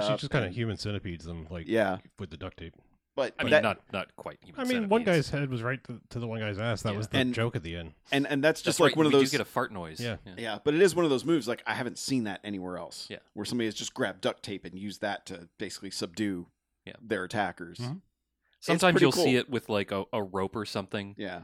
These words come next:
Speaker 3: You know, or, like, a, like, a chain, but it's, it's a good touch.
Speaker 1: Yeah.
Speaker 3: There's, there is some good shit in this movie.
Speaker 1: I know. It's so bizarre. But yeah, but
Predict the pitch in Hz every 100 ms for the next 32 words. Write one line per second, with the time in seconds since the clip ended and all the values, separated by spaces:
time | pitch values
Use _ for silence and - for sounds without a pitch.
0 | _ - 98 95 101 92 87 95 85 -
1 | 120 87 85 - 101 90 90 90 _ _
2 | _ _ _ - 87 - _ _ _ _
3 | 143 - 117 - - 127 - 107 - -
4 | - - 120 85 _ _ _ _ _ 120
5 | 180 - - _ - 147 165 - 156 143
6 | 135 _ _ _ _ _ - 127 120 -
7 | 107 - 78 73 - 67 - - 113 147
8 | 110 90 _ _ _ 101 - - - 110
9 | 107 104 90 _ _ - 117 101 85 -
10 | 127 -